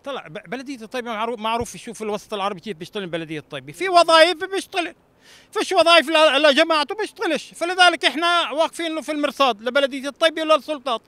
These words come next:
يعني أنا واقف د-، د-، ضد اثنين، لأنه بلدية الطيبة تشتغلش. ك-، قسم الهندسة تبع الطيبة ب-، بيعرفوش وين، وين هم موجودين في الأمور. أنا، أنا ك-، كان عندي اجتماعات مع رئيس البلدية، مع، مع، مع قسم ال-، الهندسة في البلدية.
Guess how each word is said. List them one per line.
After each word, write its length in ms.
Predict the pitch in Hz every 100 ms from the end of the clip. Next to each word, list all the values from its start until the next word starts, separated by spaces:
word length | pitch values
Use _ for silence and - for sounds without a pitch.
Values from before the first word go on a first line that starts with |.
| _ _ - -
يعني 200 | 247 285
أنا 140 | 320 330
واقف 280 | 330 330
د-، 220 | 285 302 277
د-، 440 | 277 269 277 247
ضد 180 | 262 277
اثنين، 420 | - 269 240 185
لأنه 220 | 226 302 302
بلدية 280 | 320 320
الطيبة 260 | 285 320 277
تشتغلش. 500 | 302 - 359 311 - - _ - -
ك-، 260 | 302 - 320
قسم 220 | - 311
الهندسة 440 | 254 320 285 240
تبع 220 | 262 254
الطيبة 380 | 233 254 233 233
ب-، 200 | 208 175 - _
بيعرفوش 420 | 185 240 330 359 330
وين، 200 | 320 214 208 180
وين 380 | 214 233 302
هم 240 | 302 320 302
موجودين 400 | 302 277 277 311
في 100 | 311
الأمور. 460 | 285 311 359 214
أنا، 300 | 208 214 196
أنا 180 | 233 254
ك-، 180 | 220 269
كان 200 | 285 269
عندي 180 | 277 254
اجتماعات 420 | - 254 240 240
مع 120 | 240
رئيس 200 | 269 262
البلدية، 480 | 262 233 220 208 226
مع، 180 | 226 208 214 - - -
مع، 240 | 220 226
مع 440 | 220 226 233 220 220
قسم 300 | - 226 233
ال-، 200 | 220 214
الهندسة 540 | 202 180 226 208 208
في 80 | 175
البلدية. 560 | 180 156 147 156 175